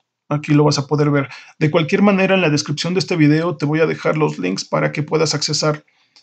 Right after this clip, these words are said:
a la página de la Secretaría de Educación Pública y, por supuesto, a este boletín.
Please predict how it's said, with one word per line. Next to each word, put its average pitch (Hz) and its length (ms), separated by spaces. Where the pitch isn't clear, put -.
a 156 200
la 156 140
página 165 260
de 151 80
la 143 80
Secretaría 165 300
de 170 60
Educación 160 360
Pública 190 580
y, 220 320
por 156 160
supuesto, 139 560
a 165 140
este 151 200
boletín. 139 460